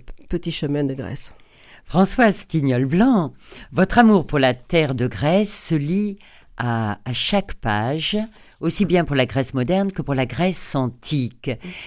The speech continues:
Speaker 2: Mais avant d'en parler un peu plus, j'aimerais peut-être que nous écoutions un deuxième morceau de musique que vous avez choisi et qui vous semble être à, à l'image même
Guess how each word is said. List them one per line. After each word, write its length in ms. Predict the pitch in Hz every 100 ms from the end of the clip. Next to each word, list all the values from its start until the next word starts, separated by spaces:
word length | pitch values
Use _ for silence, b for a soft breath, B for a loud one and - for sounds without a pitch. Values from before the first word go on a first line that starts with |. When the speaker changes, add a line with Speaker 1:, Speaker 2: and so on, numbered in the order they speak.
| B 143
Speaker 2:
Mais 360 | 180 214 208
avant 300 | 185 190 269
d'en 180 | 226 165
parler 680 | 135 170 160 165 170 151 127 -
un 100 | -
peu 140 | 156
plus, 560 | - 131 156 220 - - B B B -
j'aimerais 560 | 131 214 214 208 269
peut-être 680 | - 180 - 180 196 - -
que 100 | 156
nous 640 | 151 143 131 123 117 110
écoutions 840 | 202 160 - - 113 113 127 175 B B B B -
un 640 | 120 123 113 107 104 101 92
deuxième 500 | 98 208 156 175 147
morceau 460 | 131 123 - 143
de 300 | 117 107 101
musique 600 | 98 135 139 104 131 156 _ -
que 80 |
vous 220 | 127 120 123
avez 460 | 104 110 101 98 -
choisi 720 | - - 123 127 123 135 180 208 B B -
et 100 | 123
qui 160 | 147
vous 140 | 113 120
semble 420 | 151 156 143 127
être 400 | 127 135 - 120
à, 320 | 107 98 98 -
à 100 | 127
l'image 460 | 127 123 113 -
même 480 | 107 113 123 139 131